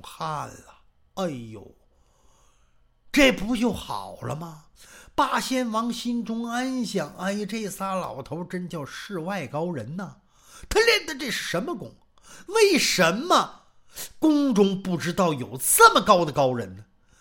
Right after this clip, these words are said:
我老拿我们宫中那些御医当回事儿啊，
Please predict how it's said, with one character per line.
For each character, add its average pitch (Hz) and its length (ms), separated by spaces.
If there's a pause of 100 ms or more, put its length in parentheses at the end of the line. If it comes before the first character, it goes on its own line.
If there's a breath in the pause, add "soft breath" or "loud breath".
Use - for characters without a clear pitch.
(120)
我 143 280
老 165 340
拿 127 300
我 131 300
们 131 160
宫 170 300
中 151 240
那 143 160
些 151 220
御 175 260
医 147 260
当 151 220
回 120 180
事 147 120
儿 - 320
啊， - 0